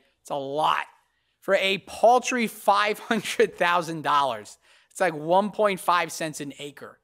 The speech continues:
Okay, that's bargain. Okay, just, "Oh yeah, here you go. Like, build your own kingdom." Uh, you know, and you'll be able to sell it and basically,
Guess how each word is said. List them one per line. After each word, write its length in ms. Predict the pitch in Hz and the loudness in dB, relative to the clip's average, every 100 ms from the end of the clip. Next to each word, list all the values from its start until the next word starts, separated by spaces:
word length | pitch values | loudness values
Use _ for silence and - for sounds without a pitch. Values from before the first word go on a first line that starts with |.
| _ _ _ | _ _ _
Okay, 140 | - 135 | -8 -4
that's 180 | 143 113 | -4 -8
bargain. 800 | 107 _ 147 156 143 117 110 - _ _ _ _ | -18 _ 0 2 2 -4 -10 -18 _ _ _ _
Okay, 220 | 143 127 - - - | -2 -2 -6 -20 -2
just, 260 | 226 226 - - - | 2 2 0 -20 -4
"Oh 80 | 208 | 2
yeah, 160 | 226 208 | 4 4
here 260 | 175 240 | 4 0
you 160 | 285 254 | 2 4
go. 400 | 214 196 196 190 - - | 6 8 6 2 -8 -2
Like, 400 | 190 175 180 139 | 0 0 -8 0
build 260 | 208 254 | 2 2
your 140 | 233 240 | 0 -2
own 240 | 233 208 | -2 -2
kingdom." 600 | - 220 190 165 143 139 - _ _ | -4 -4 2 2 2 -4 -14 _ _
Uh, 640 | 170 160 156 151 151 151 156 | 0 2 2 2 2 0 -2
you 80 | 175 | 2
know, 180 | 156 156 | 4 4
and 100 | 156 | 0
you'll 100 | 160 | 0
be 100 | 170 | 0
able 160 | 160 | 0
to 80 | 156 | -2
sell 360 | - 214 208 190 | 0 4 6 6
it 80 | 175 | 4
and 120 | 165 | 0
basically, 460 | 165 160 175 160 | 0 -2 -2 -2